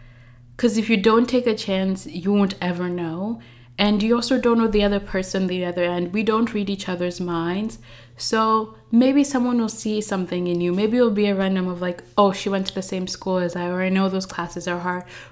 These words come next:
or, "I have an idea of, like, how that looks like," and it will apply to here. We have no idea. So might as well just take the chance and do it.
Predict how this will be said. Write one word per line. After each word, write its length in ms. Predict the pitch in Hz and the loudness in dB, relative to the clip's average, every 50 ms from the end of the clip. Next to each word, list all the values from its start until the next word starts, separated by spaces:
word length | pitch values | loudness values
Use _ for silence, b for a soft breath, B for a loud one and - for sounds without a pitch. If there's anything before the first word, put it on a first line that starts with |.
| B B | B B
or, 160 | - 196 196 | 4 4 4
"I 40 | 190 | 4
have 200 | 190 196 202 196 | 4 2 0 -2
an 80 | 196 196 | 0 -2
idea 240 | 196 190 190 202 196 | -2 -2 0 -2 -2
of, 120 | 185 185 | -2 -2
like, 180 | 190 185 180 - | -2 -4 -4 -6
how 240 | - - 190 190 | -4 -2 -2 -2
that 220 | 180 190 180 180 175 | 0 -2 -2 -2 0
looks 280 | 175 175 175 - - | -2 -2 -2 -4 -6
like," 300 | - 226 233 226 - - - | -4 -4 -4 -4 -8 -8 -2
and 140 | - 247 247 | 0 0 2
it 60 | 247 | 2
will 140 | 254 254 247 | 2 2 0
apply 340 | 247 247 - 254 262 262 254 | 0 -4 -6 -4 -2 -2 -4
to 180 | 262 - 254 | -4 -4 -6
here. 420 | 247 262 285 262 208 175 190 - - B B B B B B B B B - | -2 0 0 2 2 0 -2 -6 -12 B B B B B B B B B 0
We 160 | 254 262 254 | 2 2 4
have 260 | 262 277 269 247 220 | 4 2 2 2 2
no 240 | 214 208 208 208 214 | 0 0 0 0 0
idea. 640 | 208 196 190 185 - 185 180 185 196 214 233 247 - B B B B B | 0 0 0 -2 -2 -4 -4 -2 -2 -4 -4 -6 -8 B B B B B
So 160 | - - 220 | -4 -2 0
might 300 | 214 220 220 233 254 277 | 2 2 2 2 4 4
as 200 | 285 262 247 202 | 4 4 4 2
well 360 | 185 180 196 196 208 226 233 | 0 0 0 0 2 2 0
just 340 | 226 208 196 185 - - - | 0 -2 -6 -8 -8 -8 -8
take 280 | - 196 208 214 - - | -4 -4 -4 -4 -4 -6
the 100 | 202 196 | -6 -6
chance 560 | - - - 185 196 214 226 220 226 - - | -4 -4 -4 -2 -2 0 -2 -2 -4 -6 -4
and 220 | - 190 185 180 170 | -2 0 0 0 0
do 180 | 180 180 180 | 0 -2 0
it. 380 | 202 220 233 247 262 254 254 | 0 0 0 0 0 -2 -4